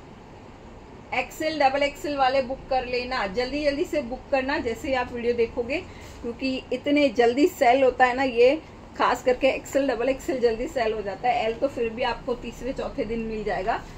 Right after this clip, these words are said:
एक्सएल, डबल एक्सएल मुश्किल है। तो जिन्होंने देखा और जिनको interest है, please जिनको interest हो वो ही, अ, WhatsApp तक जाना, क्योंकि उनके, अ, किसी के लिए hold पे नहीं रखेंगे हम, because इसकी बहुत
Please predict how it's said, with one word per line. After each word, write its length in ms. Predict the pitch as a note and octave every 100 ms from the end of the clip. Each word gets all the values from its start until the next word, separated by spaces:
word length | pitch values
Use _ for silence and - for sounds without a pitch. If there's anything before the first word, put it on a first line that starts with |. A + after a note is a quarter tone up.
| - - -
एक्सएल, 300 | G#3 C4 C4
डबल 200 | A3+ A3+
एक्सएल 300 | A#3 - A#3+
मुश्किल 400 | G#3 - A#3 A3+
है। 100 | - - - - - -
तो 80 | A3
जिन्होंने 460 | A3 B3 C4+ D4
देखा 400 | C#4 G#3+ G#3+ E4 C#4
और 160 | C4+ A#3
जिनको 340 | A3+ A#3 C#4+
interest 580 | C4+ G#3+ G3+ C#4 F4+ -
है, 220 | C#4 D#4+ D#4+ - - -
please 420 | B3 D4 F4 B3+
जिनको 340 | G#3 B3+ C4 D#4
interest 560 | C4+ A#3+ C#4 D4 -
हो 80 | D#4 D4
वो 220 | A#3+ A3
ही, 240 | A3 D4 D#4+ E4
अ, 120 | A3+ A3 G#3
WhatsApp 520 | G3+ F#3+ - B3 -
तक 140 | A#3+
जाना, 300 | G#3 G3+ A3
क्योंकि 340 | F#4+ - A3 B3
उनके, 420 | A#3 G#3+ B3 A#3+
अ, 500 | A#3+ - - - G3
किसी 280 | - C4 D4
के 140 | D4+
लिए 100 | C#4+
hold 340 | D4 C4 A#3 A#3+
पे 140 | C4
नहीं 280 | B3+ B3 B3
रखेंगे 440 | G#3+ - G#3 G#3
हम, 240 | G#3+ C4 A#3+
because 360 | G#3 A3+ A3
इसकी 260 | A3+ G#3+ B3
बहुत 380 | G3+ F3+ G#3+ G3+